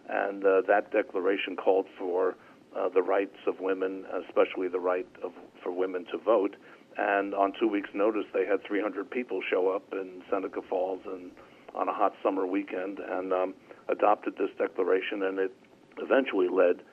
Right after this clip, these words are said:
to the nineteenth Amendment, uh, which was adopted in nineteen twenty, giving the right to vote. And just a few miles from, from that site is Auburn, New York, which is the, where the home of William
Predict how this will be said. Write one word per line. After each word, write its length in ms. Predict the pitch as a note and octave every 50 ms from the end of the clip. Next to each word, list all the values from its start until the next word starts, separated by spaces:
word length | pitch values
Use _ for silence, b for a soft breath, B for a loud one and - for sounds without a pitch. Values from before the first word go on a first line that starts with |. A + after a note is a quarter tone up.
| B B B B B B B -
to 120 | F#2+ F#2 F2+ F2
the 160 | F#2+ G2 F#2
nineteenth 460 | F2+ F#2+ F#2+ G2 G2 - - G2 F2 -
Amendment, 480 | F#2 F2 F2+ F#2 F2+ F#2 F#2+ F#2+ F#2 F2+ - G2
uh, 200 | F#2+ F#2 F2+ F2+
which 300 | F2+ F#2 F2 - - -
was 160 | G2 F#2 E2+ -
adopted 420 | A2 - - F#2+ F#2 - - - -
in 120 | F2+ F#2
nineteen 400 | F2 F2+ F#2+ F2 - - F#2 E2+
twenty, 420 | - - G#2+ G#2 G2 F#2+ F#2+ G2 - B B B B B B B B B
giving 240 | A2 G2 A2 G2+ F#2+
the 80 | G2
right 200 | F#2 F#2+ F#2+ F#2+ -
to 80 | - F2+
vote. 320 | F2 F#2 F#2 G2+ - -
And 280 | G2+ G2+ G2 F#2+ F#2+ -
just 140 | - - - -
a 60 | A2
few 180 | - - A#2 A2+
miles 300 | G#2+ G#2 G#2 G2+ G2+ F#2+ - -
from, 300 | - G2 F#2+ F#2 F#2 F2+ - B B B B
from 140 | B - G2 G2
that 180 | A2 C3+ C#3+ - -
site 260 | - F#2 F#2+ F#2+ F#2+
is 120 | G2+ G2 F#2 -
Auburn, 480 | G2 G2+ G#2 G2+ - G2 F#2 F#2+ F#2 - B B B B B B
New 120 | G2 F#2+
York, 460 | F#2+ F#2+ F2+ F#2 G2 - - - -
which 220 | F#2+ F#2 F#2 - -
is 160 | F#2+ F#2 E2+ - - F#2+
the, 240 | F#2 F2+ F#2 F#2+
where 200 | F#2 - G2 F#2+
the 120 | F#2 F#2+ -
home 260 | - A2+ G2+ G2+ G2
of 120 | F2+ F2
William 420 | G2 G2+ G2+ G2 F#2+ F#2+ F#2 F#2